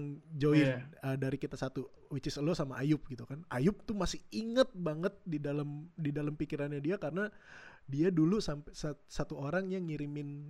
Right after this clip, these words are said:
Speaker 1: eh, video untuk, dulu kan kita sistemnya ini, Vi, eh, eh, audisi.
Speaker 2: Audisi.
Speaker 1: Audisi. Jadi si Ayub ngirim dari Padang jauh-jauh ngirim videonya, terus dia
Speaker 2: <laughs>
Speaker 1: masuk, makanya dia nyantol banget di hati dan dia semangat
Speaker 2: Mhm.
Speaker 1: banget mau bikin Kita Satu volume dua.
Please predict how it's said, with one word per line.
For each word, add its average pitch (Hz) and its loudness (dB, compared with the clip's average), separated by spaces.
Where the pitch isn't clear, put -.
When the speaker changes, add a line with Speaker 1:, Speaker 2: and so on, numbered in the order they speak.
Speaker 1:
eh, 147 -16
video 143 -2
untuk, 165 -4
dulu 170 4
kan 330 2
kita 311 2
sistemnya 285 0
ini, 311 0
Vi, 233 0
eh, 170 0
eh, 139 -6
audisi. 160 4
Speaker 2:
Audisi. 147 6
Speaker 1:
Audisi. 175 6
Jadi 156 2
si - 0
Ayub 156 0
ngirim 208 0
dari 180 4
Padang 180 -2
jauh-jauh 147 2
ngirim 147 2
videonya, 143 -2
terus 147 10
dia 143 8
Speaker 2:
<laughs> 143 -2
Speaker 1:
masuk, 151 2
makanya 170 -2
dia 202 6
nyantol 151 0
banget 156 -2
di 156 -2
hati 135 -2
dan 156 0
dia 147 -2
semangat 143 -2
Speaker 2:
Mhm. 135 4
Speaker 1:
banget 131 2
mau 135 -2
bikin 139 -8
Kita 135 -10
Satu 135 -6
volume 139 -6
dua. 147 0